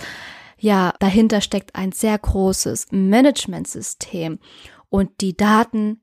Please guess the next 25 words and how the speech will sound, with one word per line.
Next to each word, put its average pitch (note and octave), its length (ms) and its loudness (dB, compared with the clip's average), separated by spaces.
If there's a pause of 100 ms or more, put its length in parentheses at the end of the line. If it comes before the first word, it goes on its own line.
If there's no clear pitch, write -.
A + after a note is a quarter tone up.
sind G#3 580 0 (120)
auch F3+ 200 -10
alle G3+ 520 2
an F3 280 -8
einem F3 360 -2
Platz. - 360 -8 (120)
Ich - 160 -6
finde C#4 200 4
die A3+ 140 -4
Oberfläche A3 680 0
von F#3 200 -6
Notion G3 440 0
auch - 100 -16
sehr G#3 400 -4
ansprechend, F#3 640 -8
sehr F#3+ 300 -2
minimalistisch. F3 920 0 (220)
Du - 80 0
kannst C#4 280 2
sie B3+ 120 4 (120)
aber F#3+ 340 0
auch - 220 0
bunt B3 440 4
und F#3 200 -8
farbig G3 760 -4